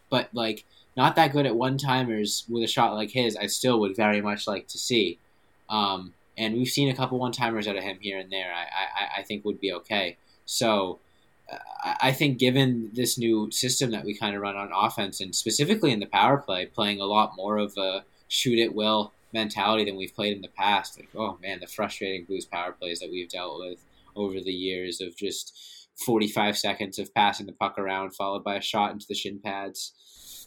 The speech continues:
Those days are over, though, and, and I think a guy like Vladimir Tarasenko could, could really strive like that. You know, he's got that quick shot that, that could beat a goalie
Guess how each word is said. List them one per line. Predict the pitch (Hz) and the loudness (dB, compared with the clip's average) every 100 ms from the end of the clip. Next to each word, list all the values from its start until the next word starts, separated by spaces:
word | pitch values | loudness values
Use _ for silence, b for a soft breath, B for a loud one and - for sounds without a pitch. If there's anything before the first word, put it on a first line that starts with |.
| _ _ _ _ _ _ - - | _ _ _ _ _ _ -16 -4
Those | 104 104 | -2 2
days | 107 104 101 | 4 4 4
are | |
over, | 107 123 101 | 2 2 0
though, | 87 85 - | -2 -8 -4
and, | 101 - | -6 -4
and | 104 | -4
I | 101 | -4
think | 113 107 - - | -4 -6 -6 -16
a | |
guy | - 107 | 2 4
like | 104 | 4
Vladimir | 104 104 98 | 4 0 0
Tarasenko | 95 101 110 110 - | -4 -4 -2 -2 -2
could, | 95 82 _ - | -6 -6 _ -14
could | 87 - 104 | -14 -10 2
really | 110 101 | 4 4
strive | 87 101 101 90 82 - _ _ _ _ 92 | 0 4 4 4 -2 -16 _ _ _ _ -6
like | 90 - | -6 -2
that. | 82 - | -2 -2
You | 90 | -6
know, | 92 | -6
he's | 101 104 | -2 0
got | 101 98 104 | 2 2 0
that | 98 - | -2 -2
quick | 104 - | -6 -6
shot | - 98 - - | 0 0 0 -2
that, | 90 - b b b - | -4 -6 b b b -4
that | 98 - | -4 -4
could | 87 | -6
beat | 101 98 | -2 -2
a | 90 | -2
goalie | 92 90 90 90 | -4 -4 -4 -6